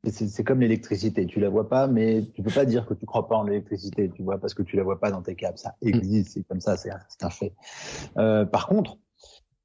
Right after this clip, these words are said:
Speaker 1: maintenant, à quoi on ne croit pas ? Peut-être, euh, effectivement, l'hypnose de spectacle, des choses comme ça, où là, il n'y a pas que l'hypnose là-dedans, hein. Si on prend quelques instants pour en parler, euh,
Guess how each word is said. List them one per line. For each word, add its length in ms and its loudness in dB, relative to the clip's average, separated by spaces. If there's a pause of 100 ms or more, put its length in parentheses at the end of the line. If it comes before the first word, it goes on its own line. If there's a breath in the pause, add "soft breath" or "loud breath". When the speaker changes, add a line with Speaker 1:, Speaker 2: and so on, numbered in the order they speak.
Speaker 1:
maintenant, 260 4
à 100 6
quoi 180 2
on 100 4
ne 60 2
croit 260 0
pas ? 160 4
Peut-être, 460 0
euh, 200 2
effectivement, 480 2
l'hypnose 360 4
de 80 0
spectacle, 680 2
des 60 -2
choses 160 -6
comme 160 -2
ça, 160 4
où 160 2
là, 160 6
il 40 4
n'y 60 6
a 60 4
pas 180 0
que 160 -2
l'hypnose 500 2
là-dedans, 380 2
hein. 100 4
Si 140 -6
on 100 2
prend 200 -2
quelques 440 2
instants 280 0
pour 180 -2
en 80 -2
parler, 400 4
euh, 200 4